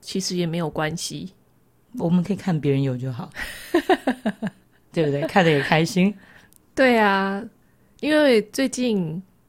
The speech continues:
Speaker 1: 人类图这一块，就发现很多人都是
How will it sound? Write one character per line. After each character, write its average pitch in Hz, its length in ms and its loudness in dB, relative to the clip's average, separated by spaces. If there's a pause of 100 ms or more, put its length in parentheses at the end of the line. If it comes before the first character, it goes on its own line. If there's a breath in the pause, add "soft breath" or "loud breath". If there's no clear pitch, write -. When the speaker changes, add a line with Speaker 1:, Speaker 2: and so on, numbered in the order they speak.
(300)
Speaker 1:
人 196 160 0
类 233 120 2
图 185 200 -2
这 175 160 -2
一 170 40 -2
块， 180 380 -4 (460)
就 240 100 -4
发 233 180 0
现 233 160 0
很 175 160 -2
多 185 220 0
人 160 240 -2
都 180 160 -2
是 175 340 -4